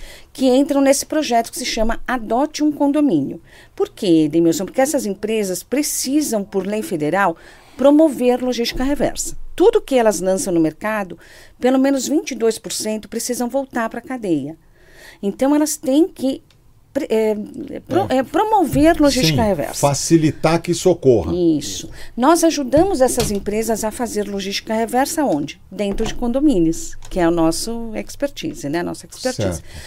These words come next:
Speaker 1: Então, essas empresas, né, como eu falei, todos os atores desse cenário, eles têm que estar envolvidos para que a gente tenha resultados satisfatórios. Então, essas empresas pagam, né, patrocinam pro condomínio toda a implementação,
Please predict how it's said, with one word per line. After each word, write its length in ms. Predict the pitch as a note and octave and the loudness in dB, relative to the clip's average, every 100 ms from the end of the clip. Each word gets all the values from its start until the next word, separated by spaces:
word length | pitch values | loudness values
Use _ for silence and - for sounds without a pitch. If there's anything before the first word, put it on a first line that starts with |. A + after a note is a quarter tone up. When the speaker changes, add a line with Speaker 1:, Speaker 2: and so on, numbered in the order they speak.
| - - | -16 -8
Speaker 1:
Então, 260 | G#3 C#4 F4 | -4 2 2
essas 240 | E4+ B3 | 4 -2
empresas, 760 | G3+ G#3+ B3 C#4 A#3 F3+ D#3 - - - | -2 0 2 4 2 0 -2 -6 -20 -12
né, 160 | - G#3+ | -2 -2
como 180 | G#3+ G#3 | -2 -4
eu 40 | |
falei, 260 | A3 B3 G3 | -2 -2 -2
todos 380 | - D#4+ G4 D#4+ | -2 -4 -2 -2
os 120 | C#4+ | 0
atores 680 | C#4 - - D#4+ F#4+ E4 C4 | -2 -4 -2 0 2 0 2
desse 260 | A#3+ A#3+ | 2 0
cenário, 520 | A#3 A3+ G#3 A3 C4 D4 | -2 -6 -6 -4 -2 -2
eles 140 | - | -4
têm 180 | D#4+ F#4+ | -4 -4
que 80 | E4 | -4
estar 160 | A#3+ | -4
envolvidos 580 | G#3+ G3 F#3 D#3 - C#3+ | -2 -4 -4 -6 -6 -8
para 160 | - F3+ | -6 -6
que 100 | G#3 | -6
a 40 | |
gente 200 | G3+ - | -6 -6
tenha 240 | - B3 C4+ | -2 0 0
resultados 600 | B3 A3 A3 G#3+ F3+ - | 0 -2 -6 -4 -4 -4
satisfatórios. 560 | G3 - G3+ F#3+ D3+ | -8 -6 -6 -4 -4
Então, 140 | E3+ C4+ | -2 -2
essas 260 | C#4 C#4+ | -2 -2
empresas 500 | A#3+ A3+ G3 F3 E3+ - - - - - - - | -2 -2 -2 -2 -4 -12 -18 -18 -20 -20 -14 -2
pagam, 440 | D4 E4 C4 F#3+ | 4 4 4 0
né, 160 | G#3 G3+ | 0 -2
patrocinam 840 | - D4 D4+ D4 - - G#4 F4 | -2 -4 -2 -4 -4 -4 0 0
pro 140 | B3+ G#3+ | 0 -4
condomínio 560 | G#3+ G3 F#3 F3 F3 | -4 0 2 4 0
toda 420 | - D#4 E4+ E4 D#4+ | 0 2 4 4 2
a 140 | G#3+ | 0
implementação, 880 | B3 C4 A#3+ G#3+ F3+ F3+ - F3+ A#3 | 0 0 -2 -2 -2 -4 -2 -2 -4